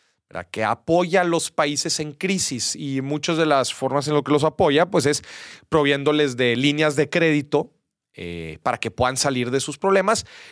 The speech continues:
pero, pues, a su vez implementan, pues, políticas fiscales, hay veces duras, ¿verdad? Porque, bueno, pues, los préstamos que le hacen a los países, ¿de dónde creen que los países sacan el dinero, verdad? Pues,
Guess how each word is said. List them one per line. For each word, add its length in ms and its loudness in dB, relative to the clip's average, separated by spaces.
pero, 340 4
pues, 320 2
a 180 -2
su 220 0
vez 460 2
implementan, 1080 0
pues, 420 -2
políticas 680 0
fiscales, 800 -2
hay 100 -2
veces 300 -4
duras, 280 -4
¿verdad? 260 -10
Porque, 280 -8
bueno, 300 0
pues, 240 -10
los 160 -8
préstamos 560 -4
que 80 -12
le 100 -4
hacen 220 -6
a 60 -4
los 140 -8
países, 420 -6
¿de 80 -4
dónde 260 -4
creen 260 -8
que 140 -16
los 160 -10
países 320 -10
sacan 280 -12
el 120 -14
dinero, 340 -10
verdad? 300 -10
Pues, 220 -10